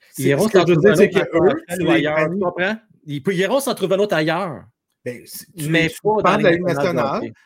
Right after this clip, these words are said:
Speaker 2: pendant, c'est ce que je dis, tu les
Speaker 1: Ouais.
Speaker 2: suspends pendant, exemple, X nombre d'années,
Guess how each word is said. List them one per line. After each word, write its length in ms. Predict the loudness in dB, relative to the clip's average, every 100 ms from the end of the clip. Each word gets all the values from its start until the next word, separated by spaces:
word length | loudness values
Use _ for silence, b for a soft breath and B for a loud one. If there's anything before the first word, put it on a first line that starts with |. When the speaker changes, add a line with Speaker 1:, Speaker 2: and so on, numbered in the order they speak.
| b _
Speaker 2:
pendant, 460 | -8 -6 -6 -8 -10 _ -18 -18 -18
c'est 160 | -20
ce 60 | -12
que 120 | -10
je 100 | -10 -12
dis, 200 | -14 -14 b _
tu 120 | -12
les 100 | -8
Speaker 1:
Ouais. 80 | -6
Speaker 2:
suspends 300 | -6 -10 -6
pendant, 260 | -6 -4 -4
exemple, 500 | -6 -6 -8 -8 -12
X 220 | -16 -12
nombre 220 | -12 -10
d'années, 560 | -8 -8 -10 -14 -16 -18